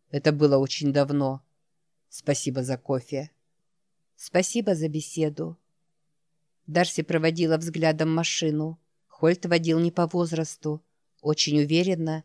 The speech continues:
может, благодаря сохранившемуся острому зрению,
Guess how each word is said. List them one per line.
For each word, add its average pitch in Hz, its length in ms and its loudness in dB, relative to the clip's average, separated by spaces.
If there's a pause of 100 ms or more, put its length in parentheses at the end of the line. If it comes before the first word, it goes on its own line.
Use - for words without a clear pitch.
(380)
может, 214 340 2
благодаря 170 520 2
сохранившемуся 165 1080 -2
острому 175 420 -4
зрению, 151 680 -2